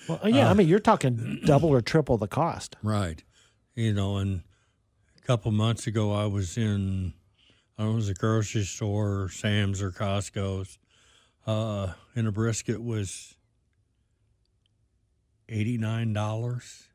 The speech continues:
Speaker 1: Yeah.
Speaker 2: Please.
Speaker 1: Packer brisket, yeah.
Speaker 2: <laughs> Yeah. So, the, uh, I haven't done it, but I think it makes sense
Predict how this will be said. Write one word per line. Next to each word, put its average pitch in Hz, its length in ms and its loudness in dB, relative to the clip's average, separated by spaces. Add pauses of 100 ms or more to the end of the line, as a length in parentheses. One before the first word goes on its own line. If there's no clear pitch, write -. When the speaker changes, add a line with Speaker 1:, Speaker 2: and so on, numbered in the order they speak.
Speaker 1:
Yeah. 131 260 0 (240)
Speaker 2:
Please. 123 680 -4 (200)
Speaker 1:
Packer 123 300 2
brisket, 113 380 -2
yeah. 107 280 0
Speaker 2:
<laughs> - 80 -20
Yeah. 95 380 -6 (520)
So, 87 400 -6 (640)
the, 104 300 2
uh, 95 360 -2 (800)
I 131 120 4
haven't 123 380 4
done 113 220 4
it, 113 160 0
but 113 180 2
I 123 200 2
think 127 200 0
it 101 100 0
makes 107 360 0
sense 131 560 -2